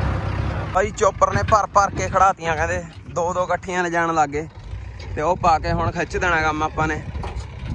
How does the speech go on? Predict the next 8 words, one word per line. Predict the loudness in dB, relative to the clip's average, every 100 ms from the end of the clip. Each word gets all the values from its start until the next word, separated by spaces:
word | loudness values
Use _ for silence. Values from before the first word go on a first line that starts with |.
| -2
ਫੁੱਲ | 0 2 2
ਸਪੀਡੋ | 2 2 4 4
ਸਪੀਡੀ | 4 0 4
ਕੰਮ | 4 2
ਚੱਲ | -2 -2 -2
ਪਿਆ | -4
ਅੱਜ। | -4 -4 -8 -8 -10 -10 -10 -8 -8 -10 -12 -14 -12 -10 -10 -10 -12 -12 0
ਕਿੱਥੇ | 0 4